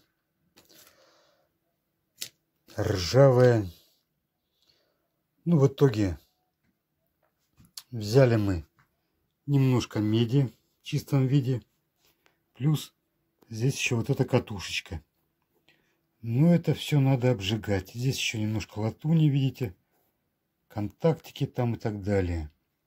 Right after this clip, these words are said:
Болтик вот здесь вот видно, латунный. Это все обожгем и разберем. Так, конечно, взяли латуни,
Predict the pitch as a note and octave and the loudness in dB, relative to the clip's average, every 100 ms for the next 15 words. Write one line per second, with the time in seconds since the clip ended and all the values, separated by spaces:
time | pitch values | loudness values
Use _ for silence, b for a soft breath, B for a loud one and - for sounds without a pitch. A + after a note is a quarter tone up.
0 | _ b b _ - A2+ D#3 C#3 C#3+ - | _ b b _ -4 2 2 0 -6 -4
1 | C#3+ A#2 B2+ - B2 _ _ _ _ _ | -6 -4 -6 -6 -12 _ _ _ _ _
2 | _ _ _ B2 C3+ A2 A#2+ F2 _ - | _ _ _ -4 -2 -2 -4 -6 _ -6
3 | A#2+ - - C3+ A#2+ G#2 F2+ _ _ _ | -4 -4 -6 -4 -4 -6 -10 _ _ _
4 | _ _ C3+ C#3+ A#2 - B2+ A2 G#2+ G2+ | _ _ -8 -6 -8 -4 -4 -2 -2 -2
5 | B2+ A#2 G2+ F#2 G#2 G2+ F2+ D2+ _ _ | -2 0 -2 -4 -4 -2 -4 -8 _ _
6 | _ _ _ _ _ _ _ _ _ _ | _ _ _ _ _ _ _ _ _ _
7 | _ _ _ _ _ _ _ _ _ _ | _ _ _ _ _ _ _ _ _ _
8 | _ _ _ _ _ _ - C3 G#2 E2+ | _ _ _ _ _ _ -4 -2 0 -4
9 | - - B2 F3 - E3 E3 C#3 G2+ b | -8 0 4 4 2 2 2 2 -2 b
10 | b b b b _ _ _ _ _ _ | b b b b _ _ _ _ _ _
11 | _ _ _ _ _ _ _ _ _ _ | _ _ _ _ _ _ _ _ _ _
12 | _ _ G2 G#2+ A#2+ G2 F2+ - _ _ | _ _ -4 2 2 2 -2 -8 _ _
13 | _ _ _ _ _ _ _ D3+ B2 - | _ _ _ _ _ _ _ -2 0 -2
14 | G#2 A#2 C3 D3 | -2 0 2 2